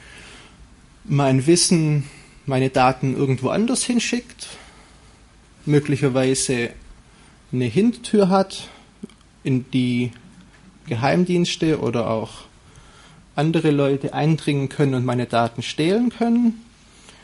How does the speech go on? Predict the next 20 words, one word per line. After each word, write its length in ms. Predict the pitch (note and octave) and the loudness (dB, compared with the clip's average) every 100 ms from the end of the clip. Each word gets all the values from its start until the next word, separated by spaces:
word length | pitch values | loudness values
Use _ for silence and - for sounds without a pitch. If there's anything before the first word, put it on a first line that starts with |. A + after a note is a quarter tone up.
| - - _ _ _ _ _ _ _ | -20 -20 _ _ _ _ _ _ _
Und 300 | D3 C#3+ C3+ | -2 -2 0
wenn 140 | D3 D3 | 0 2
wir 80 | |
nachher 260 | C#3+ D3 D#3+ | 2 2 0
zu 100 | - | 0
dem 160 | C#3+ C3+ | -2 0
Thema 280 | D#3+ D3 | 0 0
Verschlüsselung 680 | C#3 C#3+ - G3 - G#3 G3+ | -2 -4 -2 -2 0 -2 -2
kommen, 360 | - G3+ F3+ D3+ | -2 -2 -2 -4
ist 160 | C#3+ | -8
freie 300 | - D3+ C#3+ | -2 2 2
Software 420 | C#3+ D#3+ - D3 | 2 -4 -2 -2
wirklich 600 | C3+ C#3+ C#3 C3 - - - _ _ - _ - _ | -2 -2 -6 -8 -12 -18 -20 _ _ -20 _ -20 _
essentiell, 800 | D3 - C#3 - D#3+ F3+ A#3 A#3 - - | -4 -2 -2 -4 -2 0 2 0 -4 -2
weil 120 | C#3 | 0
nur 120 | D#3+ | 2
bei 140 | E3 C#3+ | 0 -2
freier 320 | - D#3 D3 | 0 0 0
Software 440 | - G3 - F#3 | 0 -2 -2 -6
kann 300 | - E3+ D#3+ | -4 -6 -6